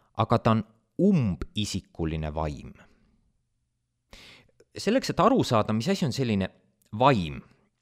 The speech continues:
ma toon nagu sellise paralleeli perekonnavaimudega. Mismoodi sageli tekivad perekonnavaimud? Kusjuures ma sain väga palju inspiratsiooni, kui ma lugesin mingi aeg, internetis on üks selline väga hea foorum, Psych Forums, kus siis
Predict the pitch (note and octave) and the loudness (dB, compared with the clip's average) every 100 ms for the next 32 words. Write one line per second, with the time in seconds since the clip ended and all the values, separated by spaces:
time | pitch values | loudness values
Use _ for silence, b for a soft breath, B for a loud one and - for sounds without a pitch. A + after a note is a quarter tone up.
0 | _ - B2 A3+ G#3+ A#2+ A2 F3+ E3 A2 | _ -6 -2 2 2 2 0 0 -2 -2
1 | - G#2+ G#2 B2+ F#3+ G#3+ D3 F#2 D#2+ - | 0 2 2 2 0 0 0 0 -2 -8
2 | _ _ _ _ - - D#3+ - F#2+ F#2 | _ _ _ _ -10 4 6 6 4 4
3 | A2 D#2+ C#2+ C2+ B1+ - _ _ _ _ | 4 2 -4 -10 -12 -16 _ _ _ _
4 | _ _ _ _ - C#3+ F#3 A#3 A2 F3+ | _ _ _ _ -8 0 4 4 6 2
5 | F3+ A2 F2+ C#3+ - F2+ - A#2+ F#2+ E2+ | 4 2 2 0 0 -2 2 2 2 -2
6 | E2 F2+ D#2 C#2 D3+ D#3 A2+ G#2+ D3 B2 | 0 0 0 -6 -6 -4 -4 -2 -2 0
7 | E3+ E3 C3 G#2+ B2+ - G2+ G2 - F#3 | 0 2 0 0 -2 -2 -2 -2 0 2
8 | C3+ F#2+ G2 F#2+ C#3+ A#2 F2+ G2+ F2 E2+ | 2 2 0 0 2 2 0 0 -4 -4
9 | B B B B A2 B2+ G2+ F#2+ F#2 F2+ | B B B B -4 -2 0 2 2 0
10 | _ D#2 B2+ D#3 G2+ F2 - - F#2 - | _ -8 -4 -2 -2 -2 -4 -6 -6 -4
11 | G#2 G2 G2 B2 G#2+ F#2+ - A3+ A#3+ A#2 | -4 -2 -4 -2 -2 -4 -2 2 4 4
12 | G2 B B B - D#3+ E3+ - - A2 | 2 B B B -4 0 0 -4 -8 -2
13 | G2+ F#2+ F2+ E2 - _ _ _ B B | 0 0 -2 -4 -12 _ _ _ B B
14 | B B B B2+ A#2 | B B B -6 -2